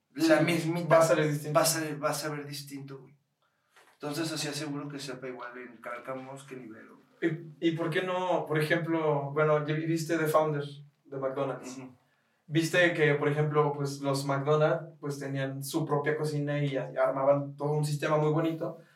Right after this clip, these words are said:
Speaker 1: Ya llega el, el, el pinche Ray Kroc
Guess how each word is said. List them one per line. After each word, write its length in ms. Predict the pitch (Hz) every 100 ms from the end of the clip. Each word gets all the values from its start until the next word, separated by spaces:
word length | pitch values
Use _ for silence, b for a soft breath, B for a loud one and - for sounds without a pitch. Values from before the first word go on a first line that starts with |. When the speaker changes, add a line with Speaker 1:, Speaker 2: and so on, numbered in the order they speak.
| B
Speaker 1:
Ya 200 | 143 156
llega 280 | 156 165 160
el, 400 | 156 147 139 143 - - _ _ _ -
el, 340 | 143 143 139
el 400 | 143 135 131 127 123
pinche 320 | 147 147 160 156
Ray 180 | 160
Kroc 280 | 156 170 175